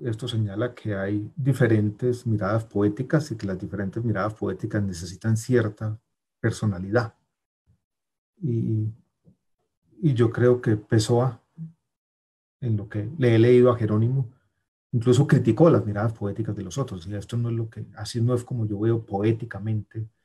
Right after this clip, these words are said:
el mundo. Eh, nos dicen por aquí,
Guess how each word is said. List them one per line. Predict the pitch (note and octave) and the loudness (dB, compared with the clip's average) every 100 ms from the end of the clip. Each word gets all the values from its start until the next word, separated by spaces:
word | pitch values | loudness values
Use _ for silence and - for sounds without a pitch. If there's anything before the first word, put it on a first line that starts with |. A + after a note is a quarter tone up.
| _ _ | _ _
el | G#2+ | -4
mundo. | G2+ A#2 F#2 F2 - _ _ _ _ _ _ _ | 0 2 0 -4 -14 _ _ _ _ _ _ _
Eh, | B2+ A#2+ A#2 C#3+ | 2 4 4 4
nos | E3 C3+ A#2+ | 6 6 8
dicen | C#3 F3+ | 8 8
por | D#3+ A#2+ | 6 4
aquí, | A2+ B2+ | 2 -4